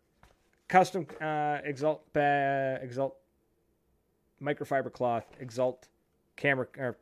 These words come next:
ca-, I keep calling it a camera case, eyeglass case, and a bunch of first strikes. I forget how many. Um, a lot.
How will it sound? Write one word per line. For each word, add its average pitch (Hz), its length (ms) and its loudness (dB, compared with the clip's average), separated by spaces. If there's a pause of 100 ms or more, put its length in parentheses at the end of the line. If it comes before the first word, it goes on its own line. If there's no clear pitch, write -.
(140)
ca-, 151 160 -8
I 151 80 2
keep 226 200 -6
calling 226 200 0
it 156 80 0
a 131 60 -2
camera 202 280 -4
case, - 360 -4
eyeglass 196 440 0
case, - 380 -10 (520)
and 156 300 0
a 139 100 0
bunch 185 320 2
of 156 60 -6
first 170 260 2
strikes. 107 200 -8
I 131 40 -4
forget 151 260 -2
how 147 140 0
many. 127 280 -2 (920)
Um, 113 500 -2 (1300)
a 127 60 -2
lot. 123 300 4